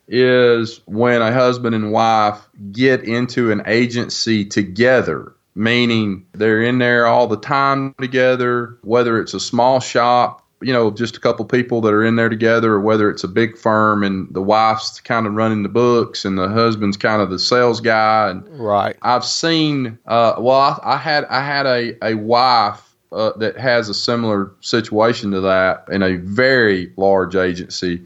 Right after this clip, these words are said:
Speaker 1: basically pull me aside one day, uh, when I started in the insurance business and, and I was working in their agency. And she said, uh,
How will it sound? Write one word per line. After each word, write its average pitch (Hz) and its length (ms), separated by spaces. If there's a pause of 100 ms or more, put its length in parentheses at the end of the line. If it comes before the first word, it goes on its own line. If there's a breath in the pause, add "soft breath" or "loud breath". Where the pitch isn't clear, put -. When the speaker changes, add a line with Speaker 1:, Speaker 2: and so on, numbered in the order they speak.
(260 loud breath)
Speaker 1:
basically 123 540
pull 117 240
me 110 160
aside 104 540
one 98 200
day, 98 460
uh, 90 240
when 95 180
I 98 100
started 104 480
in 90 120
the 90 60
insurance 92 360
business 90 560
and, 90 260
and 92 180
I 95 80
was 90 120
working 98 340
in 92 100
their 92 140
agency. 120 460
And 90 240
she - 160
said, 90 340
uh, 80 200